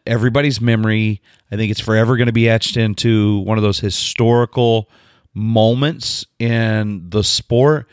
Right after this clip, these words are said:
and that is when he bucks off on Championship Sunday, he comes over and he climbs up on the gate and shakes your hand and congratulates you. Like, now that you've had time to sit back, think about that.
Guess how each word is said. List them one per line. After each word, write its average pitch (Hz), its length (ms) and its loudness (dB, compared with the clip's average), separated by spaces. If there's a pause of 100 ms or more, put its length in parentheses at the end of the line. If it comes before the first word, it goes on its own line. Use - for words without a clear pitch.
(400)
and 120 160 -2
that 120 220 2
is 113 320 2
when 101 220 -2
he 127 340 -2
bucks 127 440 -2
off 101 320 0
on 98 140 -4
Championship 101 640 -6
Sunday, 90 480 -4 (380)
he 160 160 -2
comes 156 340 0
over 127 320 2
and 113 80 0
he 101 60 -4
climbs 131 420 -2
up 135 140 -2
on 131 120 2
the 123 80 0
gate 104 440 -2 (320)
and 110 120 -4
shakes 131 360 0
your 127 100 2
hand 107 480 0 (300)
and 104 80 -4
congratulates 104 840 0
you. 117 260 -2
Like, 117 280 -2
now 139 260 2
that 196 140 2
you've 147 220 -2
had 123 260 0
time 117 240 0
to 98 80 -4
sit - 360 -2
back, 113 300 -2
think 135 300 -6
about 110 340 -2
that. 101 320 0